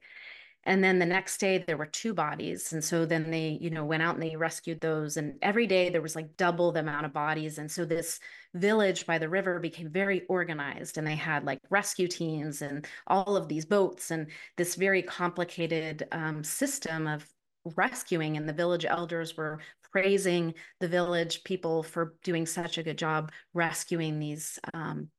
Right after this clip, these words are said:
people out of the river. And I heard this at a meditation retreat, probably in, like, twenty sixteen or something. And I was like, "This is Western medicine. We are, like, just lifting people out of the river, but what is happening upstream?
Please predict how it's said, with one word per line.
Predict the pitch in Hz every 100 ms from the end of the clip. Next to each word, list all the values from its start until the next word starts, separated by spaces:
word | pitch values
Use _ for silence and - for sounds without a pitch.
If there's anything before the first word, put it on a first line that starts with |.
| _
people | - 294 190 165
out | 165 165
of |
the | 160
river. | 196 277 165 120 - - -
And | 185
I | 185
heard | - 285 320
this | 185 160 156 - - -
at | - 180
a |
meditation | 175 165 - 220 220 226
retreat, | 185 156 - 165 156 156
probably | - 269 190
in, |
like, | 165 156
twenty | - 170 160
sixteen | 156 165 - - 165 165
or |
something. | 156 160 156 160
And | 160 - - - - -
I |
was | 302 330
like, | 165 - - -
"This | 185 240 277
is | 277 214
Western | 175 - 175 160
medicine. | 160 175 170 151 135 156
We | 220
are, | 285
like, | 240 196 180
just | 208
lifting | 220 262 277 294 269
people | 247 240 214 -
out | 226
of | 247
the |
river, | 240 302
but | 240 226 233
what | 240 285 330
is | 349 320
happening | 302 330 339 294 262
upstream? | 233 - 330 330 302 233